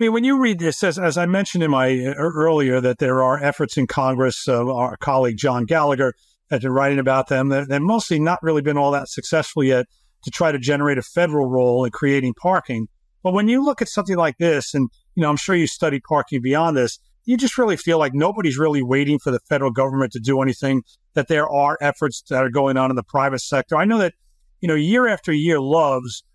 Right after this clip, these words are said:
announces early in January what their kind of capital expansion plans are for the year.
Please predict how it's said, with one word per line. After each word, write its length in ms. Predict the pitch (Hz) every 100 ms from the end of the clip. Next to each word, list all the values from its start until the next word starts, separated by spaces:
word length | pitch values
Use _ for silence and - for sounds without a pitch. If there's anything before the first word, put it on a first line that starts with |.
| _ -
announces 840 | 139 156 156 - 147 139 120 -
early 320 | 190 202 190 175
in 80 |
January 720 | 127 143 143 131 120 113 117 - _ _
what 160 | 156 151
their 180 | 160 135
kind 200 | 165 131
of 80 |
capital 460 | - 175 - 156 135
expansion 500 | - - 143 - 131 -
plans 300 | 165 135 123
are 160 | 127 -
for 60 |
the 140 | 135 143
year. 360 | 220 196 143